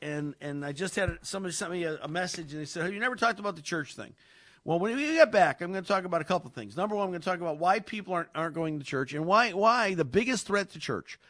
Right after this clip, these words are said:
the biggest threat to church in America today is not Ukraine, it's not inflation, it's not transgenderism. There's a much bigger problem we're gonna tackle,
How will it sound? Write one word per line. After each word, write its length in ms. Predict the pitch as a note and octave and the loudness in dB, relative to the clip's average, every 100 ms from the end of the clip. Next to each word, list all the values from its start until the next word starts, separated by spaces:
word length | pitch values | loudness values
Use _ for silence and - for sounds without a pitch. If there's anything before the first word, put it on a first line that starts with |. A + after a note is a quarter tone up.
| - _ | -20 _
the 100 | - D3 | -2 2
biggest 480 | E3 G#3 B3+ A#3+ - | 4 4 4 0 0
threat 340 | F#3+ F#3 - | 2 2 2
to 160 | - D#3+ | -4 -4
church 340 | - E3+ D#3 - | -2 0 0 -2
in 100 | D3 | -2
America 440 | D#3+ D3 C#3+ D#3+ | 0 0 -2 -6
today 520 | D3 C#3 A#2 G#2+ G#2+ G#2+ _ - _ | -10 -6 -4 -4 -6 -10 _ -20 _
is 180 | - A2+ | -6 -2
not 220 | C3 D#3 | 0 0
Ukraine, 680 | G3 F#3 - D3+ C#3+ C#3+ C#3 - - - | 0 -2 -2 -2 -2 -2 -4 -8 -16 -12
it's 180 | A2 - | -8 -2
not 180 | C#3 D#3 | -2 -2
inflation, 760 | F3+ - D3 C#3 C#3+ C#3 C3+ - - | -4 -2 0 0 -2 -4 -6 -12 -16
it's 140 | B2 | -6
not 160 | C#3 C#3+ | -4 -2
transgenderism. 1040 | - E3+ D#3+ C3 D3+ D3 C3+ B2 A#2 A#2+ - - | -2 -2 -2 0 0 2 4 2 0 -4 -6 -10
There's 160 | B2+ | -4
a 40 | C3 | 0
much 260 | C#3 D3 | 0 0
bigger 260 | D3+ E3 D3+ | 0 0 0
problem 500 | - D3 B2+ A2 G#2 | 4 6 4 2 -4
we're 100 | A#2+ | -4
gonna 160 | A#2 A2+ | -4 -2
tackle, 420 | A#2+ A2+ A#2+ | 0 0 -2